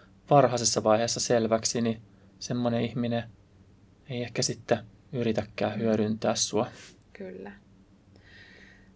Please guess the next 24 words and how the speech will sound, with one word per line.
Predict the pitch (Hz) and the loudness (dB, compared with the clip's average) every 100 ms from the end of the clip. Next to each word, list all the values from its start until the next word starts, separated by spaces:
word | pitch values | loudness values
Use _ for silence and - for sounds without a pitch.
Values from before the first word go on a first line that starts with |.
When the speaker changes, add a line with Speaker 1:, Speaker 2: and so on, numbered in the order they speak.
| _ _ | _ _
Speaker 2:
No, | 208 214 | -8 -8
miten | 269 330 | -8 -6
sitten | 294 269 - | -4 -6 -8
sitä | 208 220 208 - _ - | -8 -6 -6 -10 _ -10
jämäkkyyttä | 214 226 190 - 175 170 185 | -2 -2 -2 -4 -6 -4 -4
voisi | 175 175 | -4 -2
harjoitella, | 196 185 90 - 92 180 | -2 -2 -4 -6 -8 -8
jos | - | -8
nyt | 185 180 | -10 -10
on | 175 | -10
tätä | 175 | -8
jaksoa | 170 165 - 185 - | -8 -8 -8 -10 -8
kuunnellessa | - - 196 214 - 185 | -8 -6 -6 -8 -8 -8
huomannut, | 185 185 208 208 214 | -8 -6 -8 -8 -10
että | 202 | -10
hei, | - - 202 | -10 -10 -10
että, | 202 220 202 - - - - | -10 -12 -14 -16 -20 -20 -12
että | 185 | -4
mun | 214 170 | -2 -2
on | 165 | -4
kyllä | 165 | -6
tosi | - - - | -6 -10 -8
vaikea | - - - 202 | -10 -12 -12 -10
sanoa, | - 202 208 220 | -10 -12 -10 -10